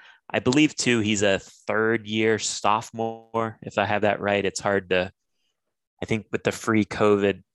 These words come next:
year eligibility, I think he's a third-year sophomore. So has some more years of eligibility remaining. Um,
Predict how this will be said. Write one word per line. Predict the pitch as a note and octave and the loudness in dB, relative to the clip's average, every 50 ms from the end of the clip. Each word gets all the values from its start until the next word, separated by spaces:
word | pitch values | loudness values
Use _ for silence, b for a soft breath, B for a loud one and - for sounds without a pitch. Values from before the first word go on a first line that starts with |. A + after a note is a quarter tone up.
| _ _ _ _ | _ _ _ _
year | G2+ G2 G2 F#2+ F#2+ - | -4 -2 0 0 0 0
eligibility, | F2 F#2 F#2+ F#2 - G2 F2+ F2+ F#2 F2+ F2+ F2 F2 F2 E2+ | 0 0 0 -2 -2 -4 -4 -2 -2 0 0 -2 -2 -4 -4
I | D#2+ | -4
think | - - G#2 F#2 | -6 -8 -10 -8
he's | - G2+ G2 F2 D#2 - - - - | -6 -4 -4 -4 -4 -8 -8 -10 -8
a | - F2 | -8 -8
third-year | - _ - F#2 F#2 F#2 F2 F2+ F2+ F2 | -6 _ -2 -2 -2 -2 -2 -2 -4 -4
sophomore. | - - F2 E2+ E2+ E2+ - - - E2+ F2 - - - | -2 -2 -2 -4 -4 -4 -6 -12 -14 -14 -14 -14 -10 -8
So | - - G2 F#2 F2+ F2 E2+ - _ _ b b b b b b b b | -4 -2 0 0 0 0 -2 -6 _ _ b b b b b b b b
has | - G#2+ A2+ A2+ | -2 -2 0 0
some | - - - A#2+ A2+ | 2 2 2 2 0
more | A2 A2 A2+ A2 A2 A2 A2 | -2 -4 -2 2 4 4 4
years | A2 G#2 A2 A2+ A2 G#2 | 4 2 2 0 2 2
of | G#2 G2 - | 0 -2 0
eligibility | - G2+ G#2 G#2 G2+ - G#2 F#2 A2 G#2 G#2+ G#2+ G2 G2+ F#2+ | 0 2 2 2 2 0 -2 0 2 2 2 2 2 0 -2
remaining. | F#2 F2+ F2 F2+ F2+ F#2+ G#2 G#2 G2 F2+ F2+ F2 F2+ G2 - _ _ _ _ _ _ _ _ _ | -2 -4 -6 -4 -4 -4 -2 -2 -4 -4 -6 -8 -10 -12 -18 _ _ _ _ _ _ _ _ _
Um, | F#2 F#2+ G2 G2 G2 G2 G2 G2 F#2+ F#2+ | -2 0 2 4 4 4 2 2 0 -2